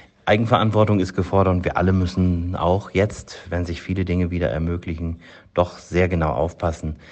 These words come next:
damit entsprechende Kehrtwende auch bei den Infektionszahlen nicht wieder eintritt. Aber wir haben natürlich die große Hoffnung, dass mit dem Impffortschritt bis zum Herbst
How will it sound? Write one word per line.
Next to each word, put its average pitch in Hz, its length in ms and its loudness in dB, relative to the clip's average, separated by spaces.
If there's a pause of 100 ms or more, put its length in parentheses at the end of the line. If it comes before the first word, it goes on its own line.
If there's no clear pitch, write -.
(240)
damit 78 340 -4
entsprechende 76 880 -4 (380)
Kehrtwende 78 640 0
auch - 120 -10
bei 71 120 -2
den 65 140 -4
Infektionszahlen 73 840 -6
nicht 101 220 -2
wieder 82 220 0
eintritt. 80 500 -4 (440)
Aber 98 220 4
wir 85 120 2
haben 90 100 2
natürlich 80 380 -4
die - 80 0
große 78 340 -2
Hoffnung, 76 460 -4 (320)
dass - 240 -10
mit 98 460 4 (360)
dem 87 140 2
Impffortschritt 85 800 0
bis - 180 2
zum 73 200 -4
Herbst 76 440 -4